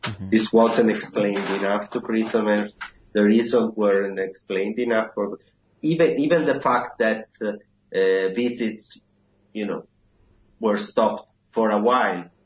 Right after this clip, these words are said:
Speaker 2: prisoners weren't even told that. What they were told is that, "Yeah, today, from now on, you cannot, uh, go on prison leave, if you usually go on prison leave."
Speaker 1: Right,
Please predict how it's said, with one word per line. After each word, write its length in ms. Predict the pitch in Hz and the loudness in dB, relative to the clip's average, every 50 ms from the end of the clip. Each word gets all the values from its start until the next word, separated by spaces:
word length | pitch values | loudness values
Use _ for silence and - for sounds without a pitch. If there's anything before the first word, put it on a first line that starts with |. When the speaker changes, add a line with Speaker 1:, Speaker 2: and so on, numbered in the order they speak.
| _ _ | _ _
Speaker 2:
prisoners 520 | - 127 131 127 131 127 117 107 104 104 - - | -8 -8 -6 -6 -4 -4 -4 -4 -4 -6 -6 -4
weren't 420 | 107 104 101 101 98 98 - - | -2 0 0 0 -2 -4 -6 -8
even 280 | 120 104 104 101 101 - | -6 -4 -4 -6 -4 -2
told 260 | 101 98 92 95 - | 0 0 0 0 2
that. 360 | 117 120 113 - - - - _ _ _ _ _ _ _ _ _ - - - | 2 2 2 0 -2 -8 -16 _ _ _ _ _ _ _ _ _ -14 -6 -2
What 200 | 123 127 123 131 | 0 0 2 2
they 160 | 127 120 117 | 2 2 2
were 220 | 113 110 104 107 | 2 0 0 -2
told 320 | - 113 104 104 104 104 104 | -2 -2 0 0 -2 -2 -6
is 200 | 101 101 - - - | -8 -10 -12 -10 -6
that, 260 | 110 104 101 101 - - | -4 -4 -4 -4 -4 -2
"Yeah, 360 | 147 147 156 151 135 - - - _ _ _ _ _ _ _ | 0 2 2 2 0 -2 -6 -14 _ _ _ _ _ _ _
today, 580 | - 180 170 170 160 151 151 156 156 151 147 139 | -4 -2 0 2 2 4 4 4 2 0 -2 -6
from 200 | - 143 139 147 | -8 -8 -8 -6
now 240 | 156 156 156 151 147 143 | -4 -2 -2 0 0 0
on, 160 | 143 143 139 | 0 -2 -2
you 140 | 131 127 120 - | -4 -6 -6 -4
cannot, 460 | - 113 110 110 104 107 107 104 107 - _ _ _ _ _ _ _ _ _ _ _ - - | -6 -6 -4 -4 -6 -6 -6 -8 -10 -18 _ _ _ _ _ _ _ _ _ _ _ -6 -4
uh, 200 | 95 95 95 95 101 | -2 0 0 0 2
go 180 | 120 113 107 | 2 2 2
on 80 | 104 - | 2 0
prison 400 | 113 131 156 - - 185 180 175 | 0 -2 -2 -2 -2 -2 -2 0
leave, 360 | 185 180 175 170 175 175 - - | 0 0 0 -2 -4 -6 -10 -12
if 220 | 104 104 - - - | -12 -12 -12 -10 -8
you 80 | - 104 | -6 -6
usually 380 | 104 101 - 101 95 95 92 | -6 -4 -4 -4 -4 -4 -4
go 220 | 92 - 95 92 92 | -2 0 0 0 0
on 80 | 92 | -2
prison 400 | - 117 127 127 127 165 160 160 | -2 -4 -4 -2 -2 -2 -2 0
leave." 320 | 160 165 170 170 170 170 170 _ _ _ _ _ _ _ _ _ _ _ _ - | 0 0 0 0 -2 -6 -10 _ _ _ _ _ _ _ _ _ _ _ _ -4
Speaker 1:
Right, 340 | 143 135 123 113 98 - | 0 2 2 2 0 -2